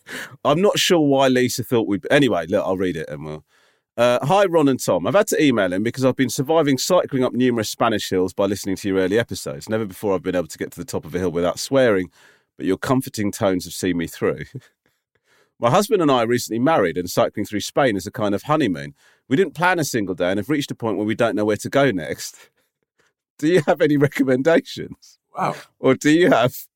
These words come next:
Speaker 1: <laughs> do you have any advice for making the honeymoon particularly special, albeit a year later than expected due to covid? Kindest regards." Um,
Speaker 2: I think this is
Speaker 1: I
Speaker 2: pretty much the most special honeymoon I've ever heard of, right? Like defeating mountains, slaying personal bests.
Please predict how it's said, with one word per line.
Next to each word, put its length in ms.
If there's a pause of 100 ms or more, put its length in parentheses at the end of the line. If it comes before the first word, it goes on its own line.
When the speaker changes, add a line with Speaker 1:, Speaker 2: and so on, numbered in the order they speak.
Speaker 1:
<laughs> 260
do 120
you 160
have 160
any 180
advice 580 (360)
for 140
making 320
the 100
honeymoon 360
particularly 420
special, 540 (480)
albeit 380
a 60
year 200
later 300
than 100
expected 440
due 100
to 100
covid? 420
Kindest 380
regards." 600 (480)
Um, 540 (440)
Speaker 2:
I 120
think 180
this 160
is 80
Speaker 1:
I 40
Speaker 2:
pretty 200
much 180
the 60
most 180
special 340
honeymoon 360
I've 120
ever 160
heard 220
of, 160
right? 240 (380)
Like 160
defeating 520
mountains, 560
slaying 520
personal 360
bests. 760